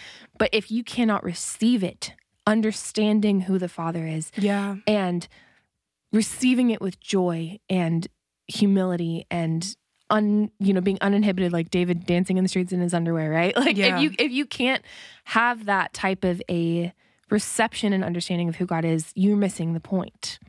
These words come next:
Speaker 2: Yeah.
Speaker 1: And that doesn't mean you're literally dancing in the streets
Speaker 2: No.
Speaker 1: naked. That, like, some of us will never be
Speaker 2: <laughs> Yeah.
Speaker 1: that person.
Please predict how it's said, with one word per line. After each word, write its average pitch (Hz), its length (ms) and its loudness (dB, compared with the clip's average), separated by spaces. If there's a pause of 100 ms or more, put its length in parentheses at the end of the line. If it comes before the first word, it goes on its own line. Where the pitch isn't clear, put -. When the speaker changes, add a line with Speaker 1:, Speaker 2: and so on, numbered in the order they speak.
(160)
Speaker 2:
Yeah. 196 380 -2 (580)
Speaker 1:
And 214 60 4
that 226 40 4
doesn't 226 200 2
mean 190 160 2
you're 165 160 -2
literally 170 420 0
dancing 160 320 -4
in 175 80 0
the 165 80 -2
streets 220 280 2
Speaker 2:
No. 202 80 4
Speaker 1:
naked. 226 440 0
That, 208 240 4
like, 277 140 2
some 285 160 2
of 277 80 2
us 285 240 0
will 247 140 0
never 226 300 2
be 226 120 0
Speaker 2:
<laughs> - 20 4
Yeah. 196 220 4
Speaker 1:
that 175 60 -8
person. - 440 -4